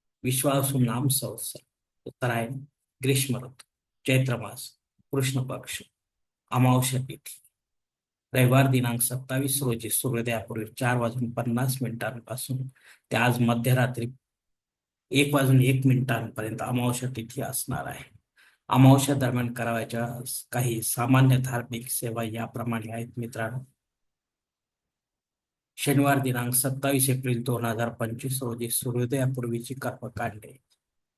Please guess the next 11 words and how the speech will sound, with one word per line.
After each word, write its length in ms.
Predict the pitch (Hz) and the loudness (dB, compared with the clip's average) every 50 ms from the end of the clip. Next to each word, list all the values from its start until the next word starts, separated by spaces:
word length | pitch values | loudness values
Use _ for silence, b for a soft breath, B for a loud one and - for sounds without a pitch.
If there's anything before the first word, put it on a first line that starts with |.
| _ _ _ _ _ _ _ _ _ _ _ _ _ _ _ _ _ _ _ - | _ _ _ _ _ _ _ _ _ _ _ _ _ _ _ _ _ _ _ 0
यात 220 | 127 123 123 - - - | 0 0 0 0 0 0
पहिला 560 | 139 127 127 127 135 139 135 131 127 131 - - - _ _ _ _ _ _ _ - - | 2 2 6 6 6 6 6 6 4 0 -2 -6 -16 _ _ _ _ _ _ _ -10 -6
कर्मकांड, 600 | 127 123 131 123 - - 123 131 131 131 135 - | -2 0 2 2 2 2 2 2 2 2 0 -2
ब्रह्ममुहूर्ती 800 | - 123 117 123 127 135 139 135 135 123 120 127 127 - - 123 | -2 0 2 4 4 4 4 4 2 2 0 0 -2 -2 -4 -4
पवित्र 420 | 123 - 120 123 127 131 131 131 | -4 -4 -2 -2 0 0 0 -2
नदी 360 | 127 123 117 113 110 - 117 117 | -2 -2 -4 -6 -8 -8 -8 -8
स्नान 480 | - - - 131 113 117 123 127 123 | -8 -6 -4 -4 -4 -2 -2 -2 -4
करावे, 400 | 131 113 110 110 110 107 104 95 - _ _ _ _ _ _ _ _ _ _ _ _ _ _ _ _ _ _ _ _ _ - | -4 -6 -8 -8 -8 -8 -10 -14 -18 _ _ _ _ _ _ _ _ _ _ _ _ _ _ _ _ _ _ _ _ _ -14
शक्य 380 | - - - 131 131 135 - 135 | -12 -8 -6 -6 -6 -4 -4 -4
असेल 400 | 123 131 - - 135 135 131 - | -4 -4 -4 -6 -8 -10 -12 -14
तर 60 | - | -16